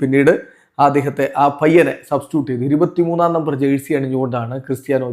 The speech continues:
ജൂനിയർ ഈ under സിക്സ്റ്റീൻ ടൂർണമെന്റ് കളിക്കുന്നത്. under ഫിഫ്റ്റീനിൽ അവൻ, ആ,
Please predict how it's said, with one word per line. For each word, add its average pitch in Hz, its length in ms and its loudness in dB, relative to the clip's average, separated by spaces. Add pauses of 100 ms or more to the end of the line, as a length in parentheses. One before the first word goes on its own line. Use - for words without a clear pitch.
(120)
ജൂനിയർ 135 340 0 (460)
ഈ 131 120 2
under 170 180 4 (100)
സിക്സ്റ്റീൻ 143 360 -2
ടൂർണമെന്റ് 123 400 -4 (120)
കളിക്കുന്നത്. 120 420 -2
under 156 140 0 (100)
ഫിഫ്റ്റീനിൽ 180 460 2
അവൻ, 175 120 -2 (440)
ആ, 135 60 -4